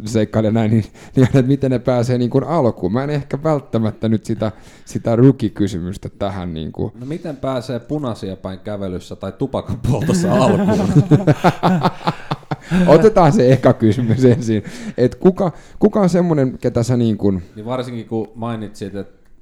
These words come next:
Speaker 2: oliko kuusitoista vuoteen asti lukenut kaksituhatta kirjaa.
Speaker 1: Nimenomaan.
Speaker 2: Tänä, tähän päivään mennessä varmaan toisen mokoman, niin,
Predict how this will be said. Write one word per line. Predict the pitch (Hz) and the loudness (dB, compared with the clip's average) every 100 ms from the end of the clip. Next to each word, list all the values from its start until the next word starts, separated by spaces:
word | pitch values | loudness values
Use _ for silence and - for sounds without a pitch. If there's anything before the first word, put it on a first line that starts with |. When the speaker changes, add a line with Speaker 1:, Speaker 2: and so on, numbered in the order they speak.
| - | -20
Speaker 2:
oliko | - 90 98 | -16 -12 -10
kuusitoista | - 127 107 - 90 - | -2 0 0 -4 -8 -6
vuoteen | 87 87 85 85 | -8 -8 -10 -10
asti | 87 - 76 | -12 -14 -14
lukenut | 80 85 85 85 - - | -12 -12 -14 -14 -18 -18
kaksituhatta | - 107 - - 87 78 - | -10 -10 -10 -14 -14 -14 -18
kirjaa. | - 95 87 76 120 | -14 -14 -10 -4 2
Speaker 1:
Nimenomaan. | 127 117 110 90 101 | 4 4 4 0 -6
Speaker 2:
Tänä, | 101 98 | -10 -10
tähän | 107 101 101 | -10 -8 -8
päivään | 92 87 87 | -8 -8 -10
mennessä | 87 90 90 | -12 -14 -12
varmaan | 85 85 82 85 - - | -12 -12 -14 -16 -16 -12
toisen | 92 85 85 | -10 -10 -12
mokoman, | 85 85 87 80 80 73 | -12 -12 -12 -14 -16 -18
niin, | 73 71 | -18 -18